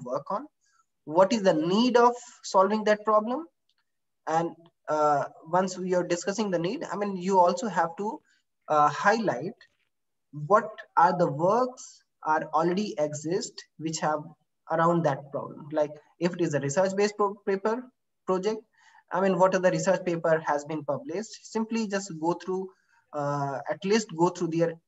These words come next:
abstract and introduction, at least if, if it is not possible for you to,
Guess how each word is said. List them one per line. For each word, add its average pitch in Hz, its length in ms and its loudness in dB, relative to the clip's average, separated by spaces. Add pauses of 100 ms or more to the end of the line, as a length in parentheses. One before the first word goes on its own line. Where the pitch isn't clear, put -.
(200)
abstract 185 360 0
and 165 140 -4
introduction, 143 580 -6 (100)
at - 160 -4
least 214 240 -4
if, 170 100 -8 (480)
if 170 200 -8
it 180 60 -2
is 170 80 -4
not 160 260 -4
possible 160 400 -4
for 147 100 -4
you 160 280 -4
to, 160 260 -4